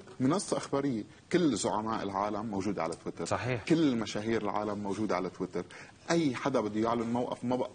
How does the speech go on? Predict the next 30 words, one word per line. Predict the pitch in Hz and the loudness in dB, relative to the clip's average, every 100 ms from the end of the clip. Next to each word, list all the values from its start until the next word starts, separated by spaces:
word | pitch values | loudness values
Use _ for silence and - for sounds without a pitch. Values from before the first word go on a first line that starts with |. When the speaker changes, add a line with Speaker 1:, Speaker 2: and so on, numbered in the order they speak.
| - | -2
Speaker 1:
يطلع | 120 117 107 95 - | 0 0 0 0 0
على | 98 95 92 90 | 0 0 0 0
الشاشة. | 90 - 117 - - - - 110 - | 0 2 2 0 -4 -4 -4 -2 -2
Speaker 2:
حتى | - 160 | 2 4
جامعات، | 117 107 95 113 - | 4 4 4 4 2
جمعيات، | 90 82 92 95 107 - | -4 -2 0 0 0 -4
أحزاب، | - 85 95 101 | -4 -2 -2 -2
كل | - 123 | -2 -4
شيء. | - - | 0 2
Speaker 1:
كل | 180 | 2
شيء. | 156 123 - 82 | 2 -4 -4 0
Speaker 2:
دول، | 107 107 | 4 6
Speaker 1:
كل | 101 85 | 4 2
Speaker 2:
وزارات. | 92 90 95 90 98 113 - | 2 6 6 8 6 4 -6
آه. | 113 139 | 0 4
Speaker 1:
أي | 170 | 4
حدا | 165 147 131 | 4 2 2
بده | 110 101 | 2 0
يأثر | 110 135 - - 98 - - 90 | 0 0 0 0 -4 -6 -10 -2
على | 113 127 | 2 4
مجتمع | 117 131 131 | 2 0 -2
معي-، | 120 113 123 - | 0 -2 -4 -6
معين | 101 120 131 160 - - - - | -4 -2 0 -2 -6 -18 -20 -8
موجود | 113 127 117 139 | 0 2 4 2
على | 95 95 - | 2 -4 -4
تويتر. | 98 - - - - | -4 -4 -6 -8 -20
فتويتر | - 113 98 139 165 185 | -6 -2 0 0 0 0
هو | 151 170 151 | 0 0 2
منصة | 139 147 - - | 2 0 -2 -6
إخبارية | - 120 120 113 107 113 147 | -6 0 0 2 -2 0 -2